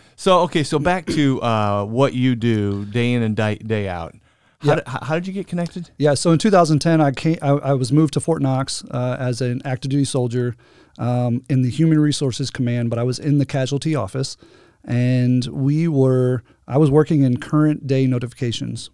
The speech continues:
Speaker 2: And so what that means is, um, and it was, there was a lot of death and a lot of wounded soldiers being hurt or killed in Iraq and Afghanistan. Uh, and so if a soldier was wounded,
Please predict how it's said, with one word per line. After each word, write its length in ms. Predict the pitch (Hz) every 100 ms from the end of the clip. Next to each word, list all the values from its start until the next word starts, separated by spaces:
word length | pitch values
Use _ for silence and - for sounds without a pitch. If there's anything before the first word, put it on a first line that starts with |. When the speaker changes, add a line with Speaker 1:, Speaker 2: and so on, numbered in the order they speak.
| -
Speaker 2:
And 140 | 123
so 160 | - 123
what 160 | 131
that 160 | 135 147
means 380 | 127 123 127 -
is, 560 | 127 120 117 117 110 - _ _ _
um, 400 | - 113 117 113 -
and 100 | 123
it 40 |
was, 260 | 143 139 120
there 160 | - 143
was 100 | 135
a 80 |
lot 240 | 120 117 139
of 260 | 127 -
death 320 | - 113 143 -
and 120 | 127 120
a 20 |
lot 280 | 117 127 127
of 220 | 120 113
wounded 480 | 120 123 131 135 127
soldiers 460 | 131 123 127 147
being 420 | 135 123 120 117 113 _ _
hurt 320 | _ - 131 -
or 80 | 120
killed 340 | - 131 135
in 160 | 135 123
Iraq 300 | 123 127 131
and 100 | 123
Afghanistan. 560 | 117 127 - 196 220 208 _ - - _ _
Uh, 380 | - 127 131 131
and 160 | 135 139
so 240 | - 143 135
if 120 | 123
a 60 |
soldier 320 | 123 165 160 151
was 160 | 127
wounded, 640 | 120 127 170 175 117 127